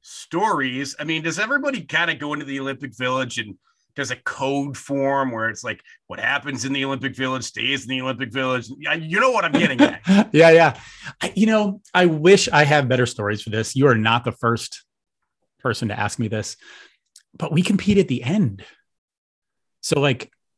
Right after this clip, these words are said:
Speaker 2: I, like, for me, the village was simply just another hotel
Speaker 1: Yep.
Speaker 2: that I stayed at until I raced.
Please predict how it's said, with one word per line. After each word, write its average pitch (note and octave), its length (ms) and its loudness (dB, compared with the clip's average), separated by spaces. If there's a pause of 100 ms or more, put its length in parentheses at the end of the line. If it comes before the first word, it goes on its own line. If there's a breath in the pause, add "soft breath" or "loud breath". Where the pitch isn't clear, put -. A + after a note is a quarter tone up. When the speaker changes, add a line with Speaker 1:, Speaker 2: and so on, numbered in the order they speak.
(300)
Speaker 2:
I, F3 460 2
like, C3 320 0 (340)
for - 140 0
me, C#3+ 440 6
the A#2 140 4
village C3+ 380 6
was A#2 160 0
simply D3 560 0
just A#2 300 -2
another A2+ 280 -2
hotel A#2 640 -2
Speaker 1:
Yep. G2+ 180 -8 (680 loud breath)
Speaker 2:
that A#2+ 200 4
I C#3 120 8
stayed C#3 340 2
at F#3 340 0 (200)
until C3 280 0
I B2+ 100 4
raced. G#2+ 520 -6